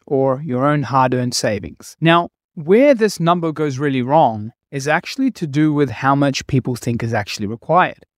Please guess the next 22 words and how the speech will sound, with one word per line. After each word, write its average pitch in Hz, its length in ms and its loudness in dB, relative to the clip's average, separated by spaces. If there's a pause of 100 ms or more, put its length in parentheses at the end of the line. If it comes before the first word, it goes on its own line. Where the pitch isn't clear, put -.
(100)
Now, 135 140 2
if 127 120 -6
you're 170 120 6
buying 143 280 2
a 123 60 -2
property 127 400 -4
for - 160 -6
your 113 180 -2 (400)
first - 420 0
home, 117 320 -8 (500)
there 135 120 2
might 131 220 2
be 127 160 -4
many 127 240 -4
things 123 320 -4
to 120 80 -6
consider, 120 400 0
like, 117 380 0 (340)
A, 139 360 2 (520)
can 139 180 4
you 135 140 4
get 131 260 2